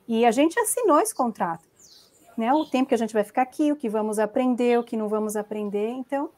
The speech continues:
quando a gente aprende a, a projetar consciente, a gente sabe que morte não existe. E aí acaba o medo. E aí você sabe que, nossa, eu vou ter medo do quê se morte não exi-, não existe, né?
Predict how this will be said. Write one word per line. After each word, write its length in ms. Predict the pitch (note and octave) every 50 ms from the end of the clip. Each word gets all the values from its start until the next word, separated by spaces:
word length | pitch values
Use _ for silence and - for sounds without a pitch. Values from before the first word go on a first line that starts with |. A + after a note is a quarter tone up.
| _ _ _ _ - _ - -
quando 160 | - C4 B3+
a 60 | B3+ C4
gente 180 | C4 C4 C#4 C#4+
aprende 380 | B3+ B3+ - C4 C4+ C#4+ C#4 C#4+
a, 220 | C4+ - - A#3
a 40 | A3+
projetar 920 | A3+ - - B3 B3 A#3+ A#3 A#3 A3 A3+ - B3 A#3 A#3+ C4 C4+ A3+ A3
consciente, 640 | - - A3+ A3+ A#3 - A#3 G#3+ A3 A#3 C#4+ D4 C#4
a 20 |
gente 260 | A#3 A3+ A3+ A#3+ C4 A#3+
sabe 400 | - - A#3 G#3 G#3+ A3 G#3 A#3+
que 260 | A#3 - - C#4 F4 - _
morte 380 | - A#3 A#3 A3 A3 A#3 - C4+
não 80 | C4+ D4
existe. 380 | F4+ F4 D4+ E4+ F#4+ F#4 - _ _ _ _ _ _ _ _ _ _ -
E 80 | C4 C4+
aí 140 | C4+ C#4+ D#4+
acaba 340 | F#4 F4+ - F4+ E4+ E4+ F4
o 20 |
medo. 460 | E4+ D#4 D4+ D4+ D4 C#4+ - A3+ G#3+ - _ _ _ _ _ _ _ _ -
E 40 |
aí 100 | D4 D4+ D4+
você 220 | D#4 - - - F#4+
sabe 240 | - F4 D#4 D4 -
que, 200 | - E4 F4 G#4 _ _ _ _ -
nossa, 400 | F4+ G#4 A4+ G#4+ - D4 C#4+ - - -
eu 100 | - C#4
vou 80 | D4 D#4
ter 120 | - G4+
medo 200 | F#4+ G4+ G4+ F#4
do 140 | F4+ A4+ C#5 -
quê 260 | - - D#4+ A3 G#3+ G#3+
se 160 | - - C4+
morte 300 | B3 A#3 A3+ A3+ A3+ B3+
não 80 | A#3+
exi-, 260 | A#3 A#3 G#3+ A3 G#3+ G#3+ -
não 80 | A3+
existe, 400 | A3+ A3+ G3+ G3+ G#3+ - - -
né? 120 | A#3 B3+